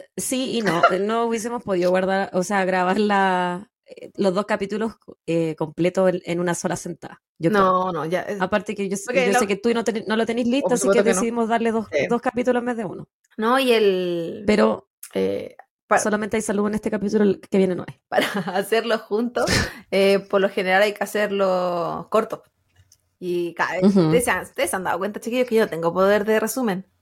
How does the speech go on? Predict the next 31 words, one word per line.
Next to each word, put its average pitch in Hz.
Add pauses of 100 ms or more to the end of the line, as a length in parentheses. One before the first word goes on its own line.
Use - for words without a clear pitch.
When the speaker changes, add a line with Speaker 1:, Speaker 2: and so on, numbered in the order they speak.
(120)
Speaker 2:
<laughs> -
Eso 269
no 220
es 196
mi 226
característica. 233
Speaker 1:
Es 185
verdad. 156 (140)
Speaker 2:
Sí, 180
yo 214
no 208
sé 180
hacer 170
eso. 180 (920)
En 214
la 208
vida. 208 (340)
Así -
que, 185 (320)
Speaker 1:
<laughs> -
Speaker 2:
lánzate. 170 (460)
Speaker 1:
Así 208
que 240
por 262
eso 302
est-, 302
esta 294
temporada, 294
la, 277
el 247
cierre 269